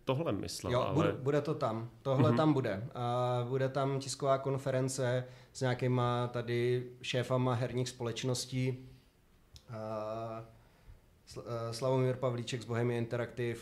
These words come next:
Speaker 2: a nějaký další, ještě, ještě to budem potvrzovat, ale, eh, budeme tam mít tu tiskovou konferenci k novým datům.
Speaker 1: Mhm.
Speaker 2: Ono je to teď trošku jako opožděný,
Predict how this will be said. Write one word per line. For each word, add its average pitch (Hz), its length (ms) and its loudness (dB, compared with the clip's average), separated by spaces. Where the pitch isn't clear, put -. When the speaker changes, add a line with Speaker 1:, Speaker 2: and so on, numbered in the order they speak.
Speaker 2:
a 113 120 -4
nějaký 110 300 -6
další, 117 680 -2
ještě, - 220 -8
ještě 117 400 -4
to 117 360 -4
budem 117 180 -4
potvrzovat, 123 680 0
ale, 113 340 -2
eh, 110 340 -2
budeme 127 440 2
tam 123 160 0
mít 123 140 0
tu 120 80 -8
tiskovou 123 340 -6
konferenci 113 800 -6
k - 40 -6
novým 113 460 -2
datům. 107 500 -6
Speaker 1:
Mhm. 107 300 -2
Speaker 2:
Ono 139 140 6
je 147 60 6
to 151 100 4
teď 147 160 -2
trošku 139 320 0
jako 135 240 0
opožděný, 151 640 2